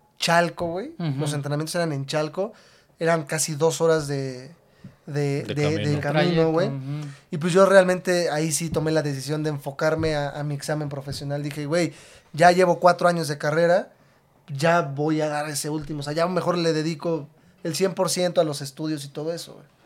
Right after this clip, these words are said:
Speaker 2: Y es que ya estabas grande también, ¿no,
Speaker 1: Sí,
Speaker 2: güey?
Speaker 1: ya,
Speaker 2: O sea,
Speaker 1: ya realmente
Speaker 2: y
Speaker 1: ya
Speaker 2: además,
Speaker 1: engañarme, güey.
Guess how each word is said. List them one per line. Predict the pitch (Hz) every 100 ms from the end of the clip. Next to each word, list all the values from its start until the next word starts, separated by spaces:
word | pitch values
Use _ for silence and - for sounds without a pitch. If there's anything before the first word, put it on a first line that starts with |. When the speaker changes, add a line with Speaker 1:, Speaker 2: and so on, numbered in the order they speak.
| -
Speaker 2:
Y | 196
es | 190 208 202
que | 233
ya | 202
estabas | 185 190 170 151
grande | 151 156 147
también, | 143 131 147 156
¿no, | 139
Speaker 1:
Sí, | 185
Speaker 2:
güey? | 165
Speaker 1:
ya, | 160 165 160
Speaker 2:
O | 156
sea, | 156
Speaker 1:
ya | 160
realmente | 165 165 156
Speaker 2:
y | 165
Speaker 1:
ya |
Speaker 2:
además, | - 165 202
Speaker 1:
engañarme, | 226 147 147 127
güey. | 123